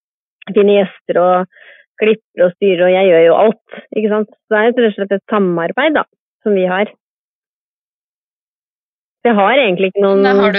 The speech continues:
Speaker 2: noen annonser?
Speaker 1: Ja, de kommer fra Acast, tror jeg. Som man hører på
Speaker 2: Nei, jeg har
Speaker 1: Acast.
Speaker 2: ikke hørt noen annonser i din, eh,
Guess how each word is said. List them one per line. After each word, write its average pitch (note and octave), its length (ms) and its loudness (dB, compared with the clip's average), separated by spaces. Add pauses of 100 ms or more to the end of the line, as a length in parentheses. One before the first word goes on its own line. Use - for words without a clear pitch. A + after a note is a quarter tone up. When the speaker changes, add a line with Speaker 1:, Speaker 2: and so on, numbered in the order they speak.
Speaker 2:
noen G#3 160 2
annonser? F#3 640 -4 (500)
Speaker 1:
Ja, - 100 -6
de C#4+ 140 0
kommer G#3+ 720 0
fra C4 140 0 (480)
Acast, D#4 320 -6 (680)
tror F4 60 -4
jeg. F#4+ 100 -6 (2250)
Som B3 160 -2
man A#3+ 80 4
hører A3 240 2
på G#3+ 160 -8
Speaker 2:
Nei, - 80 0
jeg D4 80 0
har C#4+ 80 0
Speaker 1:
Acast. C4+ 140 -8
Speaker 2:
ikke A#3+ 80 -2
hørt E3+ 240 -2
noen F#3+ 160 -8
annonser F#3 420 -6
i G3 80 -4
din, F#3+ 320 -2
eh, F#3+ 380 -2